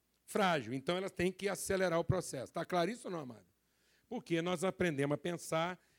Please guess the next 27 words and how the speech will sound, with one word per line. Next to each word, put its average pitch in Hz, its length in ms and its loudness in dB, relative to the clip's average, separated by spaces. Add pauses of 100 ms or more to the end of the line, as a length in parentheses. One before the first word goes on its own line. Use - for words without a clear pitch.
que - 80 -6
a 180 60 0
relação 156 720 -2
da 165 180 0
energia 147 480 0
com - 120 -8
a 175 40 -2
massa 185 460 -4 (260)
é 156 100 -6
uma 185 120 0
relação 175 420 0
de 170 80 -6
tempo 165 300 -6
e 160 40 -14
distância. 143 560 -10 (300)
Mas 214 180 -4
Jesus 196 400 -4
diz 190 220 -8
que 240 80 -16
não 214 100 -4
é 208 40 -2
nada 202 200 -4
disso. 185 400 -12 (520)
Ou 190 240 2
é - 40 -8
quase 202 760 -2
isso. - 180 -10